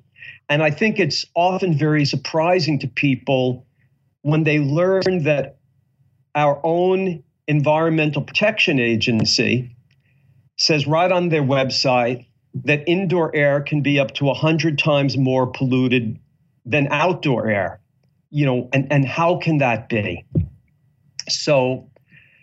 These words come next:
uh, you know, in addition to the contaminants that are coming from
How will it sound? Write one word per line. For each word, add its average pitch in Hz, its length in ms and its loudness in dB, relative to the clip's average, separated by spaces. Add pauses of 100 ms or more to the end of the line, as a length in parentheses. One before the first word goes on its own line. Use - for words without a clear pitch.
(840)
uh, 113 280 0 (1700)
you 160 220 -4
know, 147 160 0
in 170 180 2
addition 196 520 0
to 180 140 -2
the 147 100 0
contaminants 165 800 0
that 147 140 0
are 131 60 -2
coming 156 500 0
from 131 420 0